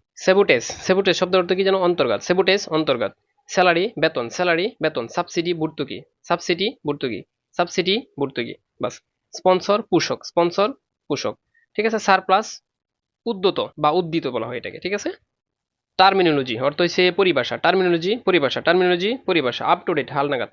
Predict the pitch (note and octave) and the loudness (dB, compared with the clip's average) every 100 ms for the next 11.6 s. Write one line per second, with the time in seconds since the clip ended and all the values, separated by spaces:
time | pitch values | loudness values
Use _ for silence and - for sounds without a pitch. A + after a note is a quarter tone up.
0 | D3+ E3 - E3+ C3 A#2+ C#3 C#3 B2+ C3 | 0 0 0 0 0 -2 -4 -2 -2 -2
1 | D#3 - B2+ G2+ _ E3+ F3+ D#3+ B2+ - | -4 -4 -4 -6 _ 0 2 0 -2 -6
2 | D3+ D#3 C3 C3+ D3+ D#3 D#3+ D#3+ D#3+ E3+ | -8 -6 -4 -2 -2 -6 -6 -8 -8 -10
3 | D3+ A2+ - E3 E3+ F#3 - _ _ _ | -10 -12 -4 -2 0 -2 -4 _ _ _
4 | - E3 E3+ D3 - B2 B2 A#2 A2 - | 0 2 2 0 -2 -6 -6 -8 -8 -2
5 | D#3 E3+ F#3+ A#3+ _ D#3 F3+ F#3 C#3 B2+ | 0 2 0 -2 _ 2 2 2 -2 -4
6 | C3+ B2+ A#2 - G3 A#3 A4+ - _ _ | -6 -8 -12 -8 -8 -8 -10 -14 _ _
7 | _ _ _ _ _ _ _ _ - C#3+ | _ _ _ _ _ _ _ _ -6 2
8 | G3+ G#3+ G#3 D3 A#2+ C#3 E3+ F3+ F3 G3 | 2 2 0 -2 -4 -4 -4 -6 -8 -10
9 | A3 _ _ _ _ _ _ _ - C#3+ | -12 _ _ _ _ _ _ _ -6 -6
10 | A#2+ F2+ - C#3+ D3+ F3 - C4+ - _ | -6 -8 -8 -6 -2 -2 -2 -6 -8 _
11 | _ _ D3+ C3 A2 | _ _ -4 -4 -6